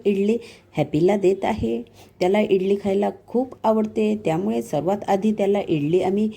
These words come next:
दिलेली आहे. तो मोठ्या आवडीने इडली खातो. तुम्ही बघू शकता किती मस्त हा चव घेऊन इडली खात आहे. त्याला इडली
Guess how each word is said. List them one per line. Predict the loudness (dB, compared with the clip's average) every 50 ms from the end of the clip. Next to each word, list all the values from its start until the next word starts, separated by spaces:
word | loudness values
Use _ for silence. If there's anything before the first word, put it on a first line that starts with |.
| -10 -20 -16 -10
दिलेली | 0 0 2 2 2 0 0 0 0 0
आहे. | -2 -2 -2 -2 -2 -2 -4 -6 -10 -20 _ _ _ _ -20 -20 -20 _ -4 -2
तो | 0
मोठ्या | 0 0 0 0 0 0 0 -2 -4 -2
आवडीने | 0 0 4 4 4 4 4 0 -2 -2
इडली | -2 -2 -2 0 -4 -2 -2
खातो. | -4 -4 -2 -2 -4 -4 -4 -8 -14 _ _ _ _ _ -20 _ _ -20 _ _ _ _ _ _ _ _ -20 _ _ _ _ _ _ -20 -20 -20 -20 -20 -20 -20 -20 -20 -20 -20 -20 -20 -20 -20 -20 -20 _ _ _ _ _ _ _ _ _ _ _ -14 -14 -14 -14 -20 -16 -14 -14 -14 -14 -10 0 2
तुम्ही | 6 6 6 6
बघू | 4 0 -2 -2
शकता | -4 -2 -4 -4 -2 -2 -2 -2 -2
किती | -4 -6 -8 -2 0 0
मस्त | 2 2 0 -2 -2 -4 -2 -2 -2
हा | -2 -2 0 -2 -2 -2 -4 -8 -12 -20 -20 -20 -20 -8 0
चव | 4 4 4 4 4
घेऊन | 2 2 2 2 0 2
इडली | 2 2 2 4 0 0 0 -2
खात | -4 -4 -4 -2 -2
आहे. | -6 -6 -4 -4 -4 -4 -4 -6 -8 -6 -4
त्याला | -2 0 0 0 -2 2 2
इडली | 2 4 4 2 0